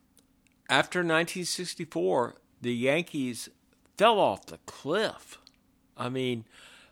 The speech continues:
uh, sixty-four, the, in the World Series against the Cardinals, uh, you, it became very apparent that the Yankees were no longer a dominant team. And in sixty-five,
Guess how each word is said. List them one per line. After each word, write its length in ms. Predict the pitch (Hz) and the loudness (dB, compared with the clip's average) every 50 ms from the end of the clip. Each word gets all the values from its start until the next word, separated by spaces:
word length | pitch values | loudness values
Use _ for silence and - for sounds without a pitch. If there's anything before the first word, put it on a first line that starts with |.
| _ - - | _ -18 -8
uh, 300 | 123 123 117 117 113 - - | -2 0 0 0 0 -2 -2
sixty-four, 1120 | - - - - 233 - - - - 185 165 - - - 160 160 147 131 123 131 156 - - - _ _ - _ _ _ - _ _ - | -4 -4 -2 -4 -4 -6 -6 -6 -4 -6 -6 -4 0 2 4 6 6 6 6 4 2 -2 -10 -20 _ _ -20 _ _ _ -20 _ _ -6
the, 400 | 147 131 123 123 120 117 117 - | -2 0 2 2 2 0 -2 -4
in 180 | - 151 127 123 | -6 -6 -4 -2
the 80 | 123 | -2
World 340 | 120 127 139 147 151 147 151 | 0 2 2 2 0 0 -2
Series 420 | - - 160 160 160 156 147 131 | -2 0 0 0 2 0 0 -2
against 320 | 139 123 123 143 147 143 - | -4 -2 -2 -4 -4 -4 -8
the 80 | - | -12
Cardinals, 720 | - - - - 135 143 143 139 120 104 101 107 101 - - - _ _ _ _ | -10 -10 -6 0 0 0 0 0 -2 -4 -4 -4 -6 -8 -10 -12 _ _ _ _
uh, 220 | - 120 113 110 107 | -2 0 2 2 0
you, 380 | 113 123 107 107 110 110 107 - _ _ _ _ _ | -2 -4 -6 -6 -6 -6 -8 -12 _ _ _ _ _
it 200 | - 120 113 90 | -6 -6 -6 -4
became 580 | 76 113 101 - - 131 123 117 113 110 104 92 - - _ _ - - _ - | -6 -8 -8 -6 -6 -4 -2 -2 -4 -4 -6 -10 -16 -20 _ _ -20 -20 _ -14
very 380 | 117 104 113 139 180 196 180 | -8 -4 0 2 2 2 2
apparent 640 | 139 104 - - 147 156 151 139 120 110 - - 131 | 0 -2 -4 -6 -4 -2 0 -2 -2 -4 -8 -10 -4
that 340 | 123 117 110 107 - - - | -2 -2 -2 -2 -4 -8 -8
the 80 | 110 | -8
Yankees 680 | 113 107 107 127 143 175 196 - - 127 120 104 - - | -8 -4 -2 -2 -2 -2 -4 -6 -10 -10 -8 -8 -8 -8
were 160 | 117 117 110 | -8 -8 -6
no 240 | 110 110 120 131 143 | -6 -4 -2 -2 -2
longer 560 | 131 107 101 113 123 127 120 107 104 101 - - | -4 -4 -4 -4 -4 -4 -4 -4 -6 -8 -8 -8
a 140 | 110 107 | -10 -10
dominant 560 | 95 90 110 107 110 117 110 101 92 - - _ | -8 -6 -4 -4 -2 -2 -4 -6 -10 -12 -12 _
team. 320 | - - 214 180 113 85 - - - - - - - | -14 -12 -12 -12 -12 -14 -16 -20 -20 -20 -20 -20 -14
And 120 | - 127 127 | -8 -6 -6
in 60 | 120 | -4
sixty-five, 1000 | - - - 196 202 - - - 131 107 - - 135 175 208 202 - 69 - | -2 0 0 0 -2 -4 -6 -8 -10 -10 -4 -4 -2 0 0 -2 -2 -4 -6